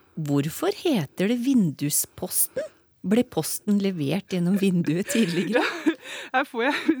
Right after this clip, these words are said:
Speaker 2: bilder av både brevduer og <laughs> litt av hvert, må jeg innrømme. Eh, men det er ikke noen grunn til å se for seg en bustikke som suser inn gjennom vinduet, fordi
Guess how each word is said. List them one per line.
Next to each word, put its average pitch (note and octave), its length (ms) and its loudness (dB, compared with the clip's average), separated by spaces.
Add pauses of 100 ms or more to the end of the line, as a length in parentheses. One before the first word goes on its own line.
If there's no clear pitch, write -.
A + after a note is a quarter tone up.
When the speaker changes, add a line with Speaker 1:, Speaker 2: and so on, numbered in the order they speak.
(140)
Speaker 2:
bilder G3 400 -2
av G#3+ 200 0
både G3 220 -4
brevduer E3 680 -2
og A3+ 100 4 (340)
<laughs> C4+ 360 0
litt A#3+ 220 -2
av C4 100 2
hvert, G#3+ 200 2
må B3+ 120 2
jeg A3+ 100 2
innrømme. A3+ 260 -4 (400)
Eh, A3+ 120 0
men B3 120 2
det A#3+ 60 4
er A3+ 60 2
ikke - 120 0
noen C4+ 360 2
grunn F3+ 360 0
til G#3 220 0
å A#3 80 4
se - 260 -2
for E3 200 -6
seg F3+ 280 0
en G3 140 2
bustikke F3 640 -6
som G3 180 -4
suser F#3 440 -4
inn D#3+ 100 0
gjennom F#3 220 0
vinduet, F#3+ 280 0
fordi G#3+ 180 -2